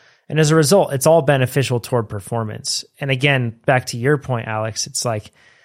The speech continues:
um, on the bike isn't a spot where you have to worry. That's, like, not where you should be trying to split hairs and, and find the lowest, "How little can I fuel to be able to get by?" That's not the point.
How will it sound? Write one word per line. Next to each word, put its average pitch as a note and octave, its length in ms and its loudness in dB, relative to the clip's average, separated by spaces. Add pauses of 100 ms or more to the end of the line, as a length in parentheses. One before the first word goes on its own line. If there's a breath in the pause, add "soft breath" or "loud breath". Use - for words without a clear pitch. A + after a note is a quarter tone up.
(160 soft breath)
um, A2+ 260 -8
on C3+ 180 -2
the A#2+ 60 0
bike C#3+ 420 2
isn't D3+ 280 0
a C3+ 40 0
spot C#3 340 0
where B2+ 100 -2
you A#2+ 120 -2
have A#2+ 220 0
to C3 80 -2
worry. A#2 520 -2 (120)
That's, C3+ 280 -2
like, B2 200 0
not C#3+ 200 2
where D#3 120 0
you C#3 160 0
should B2+ 240 -2
be B2 240 -2
trying A#2+ 340 -4
to A2 140 -4
split - 340 -2
hairs B2+ 560 0
and, A#2 400 -4
and A2+ 300 -6
find B2 340 0
the A2+ 80 -2
lowest, A#2 560 0 (720 soft breath)
"How D#3 300 4
little D3+ 340 4
can C#3+ 160 -2
I B2 160 0
fuel A2+ 420 0
to A#2+ 120 -10
be A#2+ 80 -4
able A2+ 100 -2
to A2 80 -6
get A2 240 -6
by?" G#2 320 -6
That's C#3 200 2
not D#3 160 4
the C#3 80 -2
point. A#2 340 -6